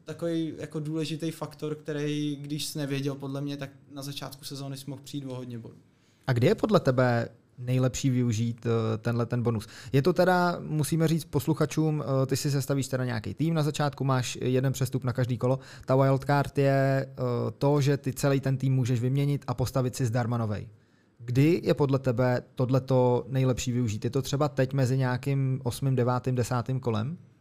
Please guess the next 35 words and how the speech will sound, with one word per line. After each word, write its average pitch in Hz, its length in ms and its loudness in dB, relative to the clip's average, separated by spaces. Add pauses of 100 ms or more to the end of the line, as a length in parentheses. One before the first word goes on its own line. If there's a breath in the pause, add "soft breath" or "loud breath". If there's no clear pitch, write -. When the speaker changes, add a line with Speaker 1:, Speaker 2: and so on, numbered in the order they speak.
Speaker 1:
Je 117 80 -20
to - 80 -6
Speaker 2:
Je 127 60 -2
to, 139 120 2
Speaker 1:
teď. 120 140 -6
Speaker 2:
je 139 80 6
to 147 100 2
přesně 143 280 0
Speaker 1:
Je 131 40 0
to 131 100 -2
Speaker 2:
ten 127 100 -2
Speaker 1:
teď, 127 300 -8
buď 143 200 -14
minulý, 139 360 -12
nebo 139 180 -8
tohle 135 260 -12
kolo. 131 360 -8
Myslím 143 220 -10
si, - 80 -8
že 135 100 -8
cokoliv 135 400 -12
dalšího 131 400 -10
už 131 160 -10
je 143 60 -8
pozdě, 123 360 -8
protože 123 340 -8
se 127 140 -8
blíží 127 440 -10 (880 loud breath)
zase 147 340 -2
do 147 120 -2
specifický 143 640 -8
kolo, 139 260 -4
kde 139 200 -6
blanknou 135 680 -4
nebo 120 260 -10